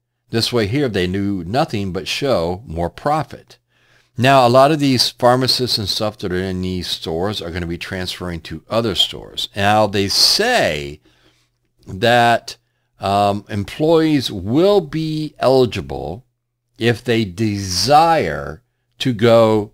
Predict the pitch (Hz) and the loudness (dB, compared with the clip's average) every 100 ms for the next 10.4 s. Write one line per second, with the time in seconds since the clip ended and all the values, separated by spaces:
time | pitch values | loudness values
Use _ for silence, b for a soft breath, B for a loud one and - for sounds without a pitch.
0 | _ _ _ - 123 117 113 98 98 95 | _ _ _ -4 0 0 0 0 2 0
1 | - - 139 139 139 143 123 - - 131 | -4 -6 2 2 2 -2 -4 -6 -4 0
2 | 123 123 123 98 110 107 107 95 95 92 | 2 2 2 -2 -2 0 0 -2 -4 -4
3 | 92 92 _ _ _ - 107 98 82 87 | -6 -12 _ _ _ -10 -6 -4 -4 -8
4 | - - 101 101 95 95 - - 85 87 | -10 -12 -10 -8 -8 -10 -12 -10 -6 -6
5 | - 80 - - 117 117 90 - _ - | -6 -12 -12 -8 -2 0 0 -6 _ -20
6 | _ _ _ _ _ _ _ 90 90 104 | _ _ _ _ _ _ _ -2 2 2
7 | 98 98 98 98 85 85 82 - 160 139 | 0 -2 -4 -4 -6 -10 -10 -8 -6 -4
8 | 95 71 76 85 _ _ _ _ 98 92 | -6 -8 -10 -12 _ _ _ _ -4 0
9 | 90 87 85 82 - - - 123 127 - | 2 2 0 -2 -8 -2 0 0 -2 -6
10 | 78 - 64 - | -12 -12 -18 -20